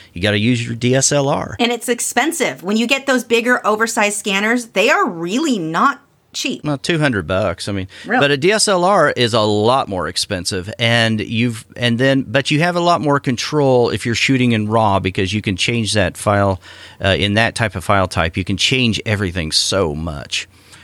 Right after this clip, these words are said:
Speaker 1: So, yeah, I mean, I don't, there's not a wrong or right way to do it. It's quicker and easier if, if you're doing work that's small enough to do a scanner.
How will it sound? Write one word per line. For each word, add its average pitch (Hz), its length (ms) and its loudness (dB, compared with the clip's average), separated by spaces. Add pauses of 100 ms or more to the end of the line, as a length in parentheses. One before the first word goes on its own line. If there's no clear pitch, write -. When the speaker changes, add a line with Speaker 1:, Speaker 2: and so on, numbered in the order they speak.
(160)
Speaker 1:
So, 135 340 2
yeah, 135 280 2
I 131 100 0
mean, 151 300 2 (260)
I 180 160 0
don't, 233 200 -2
there's 208 200 0
not 233 160 0
a 135 40 2
wrong 143 300 2
or 107 80 2
right 120 240 0
way 127 160 0
to 95 120 -2
do 107 200 0
it. 165 240 0
It's - 260 0
quicker 127 460 0
and 101 180 2
easier 151 560 0
if, - 280 -4 (280)
if 107 200 -2
you're 107 80 2
doing 117 440 2
work 123 260 2
that's - 200 -2
small 113 380 2
enough 156 440 0
to 131 120 -2
do 120 180 2
a 113 80 2
scanner. 90 560 -2